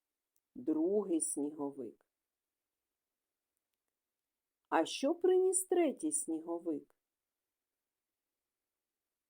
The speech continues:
Кульки з геометричними фігурами. Що приніс четвертий сніговик?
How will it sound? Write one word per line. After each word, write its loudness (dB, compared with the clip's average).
Кульки 2
з -4
геометричними 0
фігурами. -6
Що 4
приніс 2
четвертий 2
сніговик? -4